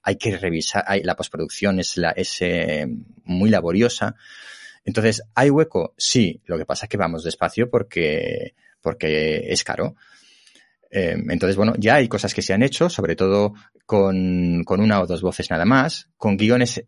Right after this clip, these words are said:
específicamente creados para ficción sonora con pocas voces, con solamente un par de voces para, eh, reducir los costes de producción. Eh, mucho guionista o productor freelance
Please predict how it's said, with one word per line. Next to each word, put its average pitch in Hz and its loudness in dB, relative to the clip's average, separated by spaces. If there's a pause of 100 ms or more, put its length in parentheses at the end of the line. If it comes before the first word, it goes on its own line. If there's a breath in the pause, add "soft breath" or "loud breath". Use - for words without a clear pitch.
específicamente 113 0
creados 101 0
para 92 -2
ficción 98 -4
sonora 95 0 (220 soft breath)
con 92 -2 (100)
pocas 95 -4
voces, 117 -2
con 80 -6 (100)
solamente 82 -4
un 85 -4
par 80 -2
de 80 -2
voces 98 -2
para, 82 0
eh, 87 -4 (240)
reducir 82 -4
los 85 -4
costes 82 -6
de 87 -4
producción. 147 0 (480 loud breath)
Eh, 101 4 (280)
mucho 127 4 (180)
guionista 117 2
o 113 0
productor 113 0
freelance 117 0